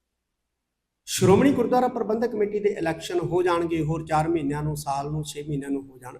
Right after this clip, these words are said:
ਅਸੀਂ ਕੇਵਲ ਪ੍ਰਬੰਧਕ ਨਹੀਂ ਬਦਲਦੇ ਵੀ ਇੱਕ ਸੁਖਬੀਰ ਨੂੰ ਹਟਾਇਆ ਤੇ ਦੂਜਾ ਸੁਖਬੀਰ ਪੈਦਾ ਕਰਕੇ ਤੇ ਉਹਨੂੰ ਅਸੀਂ ਸੌਂਪ ਦਈਏ ਸਾਰਾ ਕੁਝ। ਇਹ ਜੇ ਹੋਣਾ ਫਿਰ ਘਰੇ ਬੈਠਣਾ ਬਿਹਤਰ ਹੈ।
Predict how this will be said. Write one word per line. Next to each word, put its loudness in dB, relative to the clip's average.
ਅਸੀਂ -8
ਕੇਵਲ 0
ਪ੍ਰਬੰਧਕ 4
ਨਹੀਂ 8
ਬਦਲਦੇ 2
ਵੀ 8
ਇੱਕ 6
ਸੁਖਬੀਰ 6
ਨੂੰ 8
ਹਟਾਇਆ 4
ਤੇ -2
ਦੂਜਾ 0
ਸੁਖਬੀਰ -4
ਪੈਦਾ -4
ਕਰਕੇ -10
ਤੇ -10
ਉਹਨੂੰ -2
ਅਸੀਂ -10
ਸੌਂਪ 4
ਦਈਏ 2
ਸਾਰਾ -4
ਕੁਝ। -8
ਇਹ 8
ਜੇ 6
ਹੋਣਾ 8
ਫਿਰ 4
ਘਰੇ 4
ਬੈਠਣਾ 0
ਬਿਹਤਰ -6
ਹੈ। -20